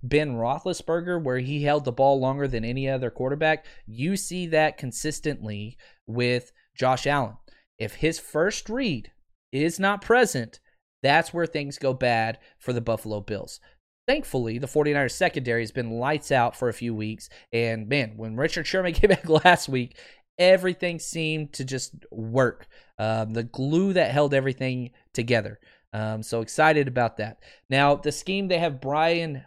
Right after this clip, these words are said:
uh, Daboll as their offensive coordinator, seven years as an O C, three with Buffalo.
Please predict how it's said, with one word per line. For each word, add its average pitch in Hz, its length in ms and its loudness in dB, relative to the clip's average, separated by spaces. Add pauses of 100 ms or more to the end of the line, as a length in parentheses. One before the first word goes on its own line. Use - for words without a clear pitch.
uh, 120 400 -2
Daboll 165 500 0 (540)
as 135 300 0
their 131 580 2
offensive 143 420 -2
coordinator, 156 360 0
seven 180 400 -2
years 175 320 -4
as 139 120 -8
an 131 80 -6
O 127 100 -2
C, 151 220 -4
three 156 260 -2
with 143 180 0
Buffalo. 143 540 2